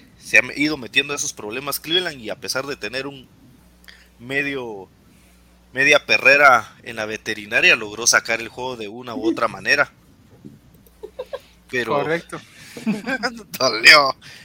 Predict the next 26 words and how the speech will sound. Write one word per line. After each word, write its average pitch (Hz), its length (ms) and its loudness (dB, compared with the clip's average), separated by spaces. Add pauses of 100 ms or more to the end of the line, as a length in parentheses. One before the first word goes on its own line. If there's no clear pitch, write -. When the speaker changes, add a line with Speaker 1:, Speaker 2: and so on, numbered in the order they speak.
Speaker 1:
No. - 140 -4 (680)
Y 110 480 -6
la 117 140 2
verdad, 113 320 4
lo 143 140 0
hecho 156 260 6
de 107 300 0 (1040)
veintidós, 123 920 -2
eh, 107 380 -2
acarreos 117 640 -4
tuvo 139 260 -10
esta, 131 220 -10 (100)
en 110 120 -18
este 120 200 -12
juego 135 260 -8
Ernest 135 260 -8
Johnson 175 480 -2 (960)
para 110 380 -4
cerca - 420 0
de 120 60 -2
ciento - 280 -4
cincuenta 123 480 -6
yardas, 147 460 4
un 135 100 -16
touchdown, 160 540 -4 (1040)
y 104 480 -6